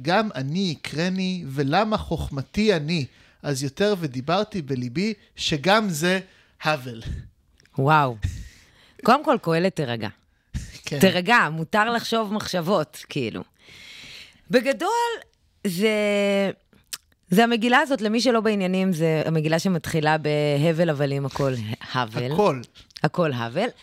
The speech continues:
Speaker 2: האם יש דבר טינג'רי יותר מזה? <laughs> לא, אין.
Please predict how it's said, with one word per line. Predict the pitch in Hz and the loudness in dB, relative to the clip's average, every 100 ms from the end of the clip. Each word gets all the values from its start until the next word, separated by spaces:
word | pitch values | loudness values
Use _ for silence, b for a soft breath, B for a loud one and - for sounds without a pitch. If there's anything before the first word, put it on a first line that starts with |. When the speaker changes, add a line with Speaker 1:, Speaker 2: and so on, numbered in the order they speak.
| b b | b b
Speaker 2:
האם | 220 240 | -4 -2
יש | 214 | -4
דבר | 180 180 | -4 -6
טינג'רי | 180 - 233 220 185 151 165 151 | -6 -4 -4 -2 -2 -4 -4 -2
יותר | 139 - 180 160 | -4 0 0 0
מזה? | 147 117 135 180 247 | -6 -4 0 0 0
<laughs> | 190 | 4
לא, | 202 175 - | 4 4 -2
אין. | 156 127 | -6 -6